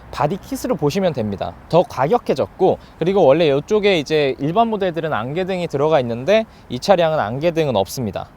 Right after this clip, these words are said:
이 부분은 정말 구멍이 이만큼이 다 뚫려 있어요. 뭐, 제로백이 사점구 초, 어마어마한 스펙을 갖고 있거든요. 그러다 보니까 냉각 효율 향상을 위해서 또 저렇게 구멍을 많이 뚫어놨습니다.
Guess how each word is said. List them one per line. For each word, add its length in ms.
이 140
부분은 560
정말 320
구멍이 540
이만큼이 840
다 180
뚫려 320
있어요. 340
뭐, 160
제로백이 500
사점구 480
초, 280
어마어마한 760
스펙을 340
갖고 280
있거든요. 440
그러다 280
보니까 260
냉각 480
효율 240
향상을 480
위해서 360
또 120
저렇게 320
구멍을 400
많이 220
뚫어놨습니다. 760